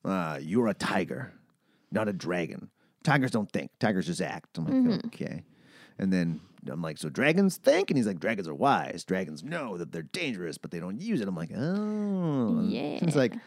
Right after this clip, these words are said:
Speaker 1: "So when you," what does he say? He's like, "When you find the dragon," he's like, "Then I'll find the," no,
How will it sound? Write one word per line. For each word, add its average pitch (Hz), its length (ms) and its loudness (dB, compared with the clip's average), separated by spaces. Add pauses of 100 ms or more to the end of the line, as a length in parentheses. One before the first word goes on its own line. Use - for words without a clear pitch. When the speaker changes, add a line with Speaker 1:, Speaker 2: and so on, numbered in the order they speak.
(240)
Speaker 1:
"So 107 120 0
when 139 220 6
you," 131 300 6
what 113 160 -2
does - 80 -6
he 165 80 -4
say? - 140 0
He's 151 180 -2
like, 185 180 4
"When 131 140 2
you 123 100 2
find 202 400 4
the 135 60 2
dragon," 123 340 4
he's 113 160 2
like, 98 140 0 (100)
"Then 160 220 2
I'll 123 160 0
find 147 360 2
the," 110 80 0
no, 110 280 2